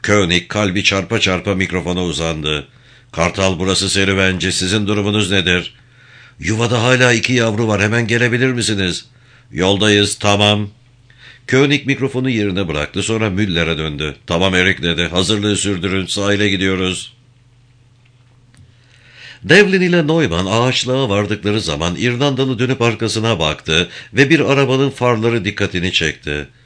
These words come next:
Görünüşe bakılırsa araba eve doğru gidiyordu. Ritter, "Acaba kim bu?" diye sordu. "Allah bilir." Birkaç mil ileride kurtarma arabasının gelmesini bekleyen Garvey öbür arabayı da detektiflere göndermişti.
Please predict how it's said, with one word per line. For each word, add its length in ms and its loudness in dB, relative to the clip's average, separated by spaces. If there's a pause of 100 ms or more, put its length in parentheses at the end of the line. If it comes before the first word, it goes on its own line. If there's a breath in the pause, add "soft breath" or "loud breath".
(360 loud breath)
Görünüşe 560 4
bakılırsa 560 0
araba 340 0
eve 280 2
doğru 260 0
gidiyordu. 680 -2 (300)
Ritter, 400 -8
"Acaba 420 -4
kim 260 -4
bu?" 120 -4
diye 200 -2
sordu. 460 -6 (520 soft breath)
"Allah 440 2
bilir." 420 -4 (520 loud breath)
Birkaç 500 0
mil 120 -2
ileride 480 2
kurtarma 540 0
arabasının 500 -2
gelmesini 580 -2
bekleyen 460 0
Garvey 460 0
öbür 340 -2
arabayı 400 0
da 120 0
detektiflere 720 -2
göndermişti. 1000 -2